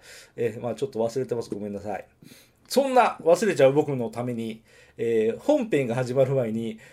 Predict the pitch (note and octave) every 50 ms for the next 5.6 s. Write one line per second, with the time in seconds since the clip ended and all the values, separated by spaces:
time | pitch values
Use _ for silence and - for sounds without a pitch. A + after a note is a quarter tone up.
0 | - _ - - - - D4 D4 D4 D4 D4 D4 D4 D4 C4 - - - - B3+
1 | B3 B3 B3 A#3+ A#3 A3 - A#3+ A#3+ A#3 B3 A#3+ - - D3+ C3+ B2+ B2 B2+ C3+
2 | B2+ A#2 G#2 - - - - - - - - B2+ C3+ C3+ C#3 D#3 D#3 D3 - -
3 | B3 A3 E3+ B2 G#2 G2 - - - _ _ _ _ _ _ _ - A#2+ A#2+ B2
4 | A#2+ - - D#3 D3 F3 F3+ G3+ G#3 G3+ - G3+ G3+ D#3+ E3+ E3 D#3+ D3 D#3 D3+
5 | C3+ C#3+ C3 - A#2 G2+ F#2+ - - F#2+ D2+